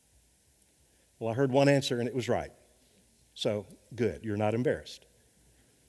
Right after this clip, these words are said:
Both do. Why do I say that? Now, let, let me just go back. God is holy, okay? He's holy. He's, he, he's other than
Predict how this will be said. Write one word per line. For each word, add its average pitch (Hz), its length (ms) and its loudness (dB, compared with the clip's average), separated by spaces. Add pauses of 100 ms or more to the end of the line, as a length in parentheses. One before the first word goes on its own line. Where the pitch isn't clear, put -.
(1300)
Both 247 380 2
do. 107 180 -2 (600)
Why 233 120 2
do 285 120 0
I 240 80 2
say 254 240 0
that? - 240 -6 (1040)
Now, 147 80 -2
let, 180 120 -2
let 202 80 2
me 254 80 2
just 226 180 -4
go 185 120 2
back. 135 320 2 (580)
God 233 300 12
is 247 180 10
holy, 190 540 10 (180)
okay? 180 300 8
He's 180 240 4
holy. 208 420 10
He's, 170 300 2
he, 160 240 -6
he's 147 340 -2
other 196 460 10
than 151 560 6